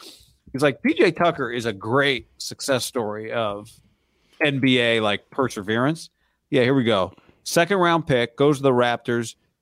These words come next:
then plays, uh, I think that's Israel, Israel,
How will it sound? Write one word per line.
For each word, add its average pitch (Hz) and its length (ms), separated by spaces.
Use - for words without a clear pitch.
then 160 260
plays, 143 640
uh, 117 320
I 107 80
think 156 160
that's 110 220
Israel, 190 840
Israel, 123 880